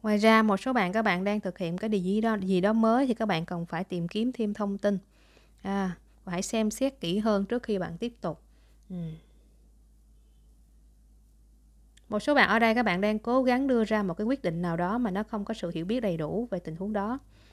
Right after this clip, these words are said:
Bạn hãy dành thời gian nghiên cứu bao gồm cả việc hỏi vũ trụ và những người khác để biết thông tin. Ừm. Đồng thời hãy đi theo bất kỳ những sự hướng dẫn, dẫn dắt nào đang được, ờ, mang đến cho các bạn thông qua trực giác,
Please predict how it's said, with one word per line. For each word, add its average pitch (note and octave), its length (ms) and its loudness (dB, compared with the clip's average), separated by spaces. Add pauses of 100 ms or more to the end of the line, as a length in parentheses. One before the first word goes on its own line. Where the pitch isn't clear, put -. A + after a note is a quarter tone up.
(200)
Bạn F3+ 120 -6
hãy F3+ 160 -4
dành G3+ 200 0
thời F3+ 240 -4
gian G3 200 0
nghiên G3 200 0
cứu G#3+ 240 -4
bao G#3 180 0
gồm D#3+ 220 -2
cả F3+ 120 -4
việc E3+ 240 -4
hỏi E3 200 -4
vũ F3+ 220 -4
trụ D3 320 -6
và D#3+ 140 -4
những D#3 240 -6
người F3+ 180 -2
khác A#3 280 -4
để F3 100 -4
biết G#3+ 180 -2
thông G3+ 180 -8
tin. G3 180 -2 (680)
Ừm. F3 300 -6 (800)
Đồng F#3 220 -2
thời F3+ 200 2
hãy F#3 140 -2
đi G#3+ 180 0
theo G#3+ 220 0
bất B3 260 -6
kỳ E3+ 280 0
những F3 160 -2
sự E3+ 260 -2
hướng C4+ 200 -2
dẫn, F#3+ 320 -2
dẫn F#3+ 200 -2
dắt B3 200 -4
nào D#3+ 360 -4
đang F#3+ 240 -2
được, D#3 260 -4
ờ, E3 320 -4
mang F#3+ 220 -2
đến G3 160 0
cho A3 80 -6
các G3+ 60 -2
bạn E3 200 -6
thông F#3 280 -6
qua F3+ 120 0
trực - 240 -10
giác, G#3+ 240 -2